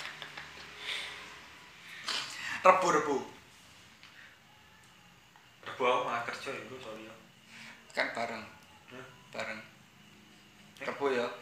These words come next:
Speaker 2: Barengku, bareng gak, barengku ki, barengku lho, nah, ngerti lho. Se,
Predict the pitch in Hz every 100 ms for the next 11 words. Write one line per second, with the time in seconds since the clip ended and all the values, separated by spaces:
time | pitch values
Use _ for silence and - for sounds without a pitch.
0 | - - - - - 123 120 120 110 127
1 | 120 113 113 110 - 110 123 131 151 156
2 | 131 - 123 127 131 156 120 104 107 98
3 | 113 135 135 117 95 - - - - -
4 | - - - - - - - - - -
5 | - - - - - - - - - -
6 | - - - - - - - - - -
7 | - - - - - - - - - -
8 | - - - - 107